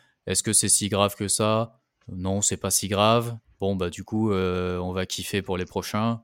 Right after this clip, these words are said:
Ok, bah, on va kiffer pour les prochains et, et on verra bien, quoi.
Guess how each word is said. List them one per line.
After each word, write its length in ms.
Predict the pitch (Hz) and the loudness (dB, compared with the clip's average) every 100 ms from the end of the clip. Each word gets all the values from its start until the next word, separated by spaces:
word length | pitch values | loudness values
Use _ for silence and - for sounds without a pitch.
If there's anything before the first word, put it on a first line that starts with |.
| - | -10
Ok, 200 | 90 98 95 | -6 -2 -2
bah, 100 | 90 | -4
on 100 | 87 | -6
va 120 | 87 | -8
kiffer 280 | - 92 90 | -10 -8 -8
pour 160 | - 92 | -6 -6
les 100 | 87 | -6
prochains 560 | 92 85 98 98 101 | -10 -8 -4 -2 0
et, 360 | 87 87 87 85 _ - - _ 92 | -2 -4 -8 -12 _ -20 -20 _ -6
et 80 | |
on 100 | 90 | -4
verra 280 | 90 90 92 | 0 2 2
bien, 180 | 110 107 | 2 0
quoi. 220 | - 80 | -2 -8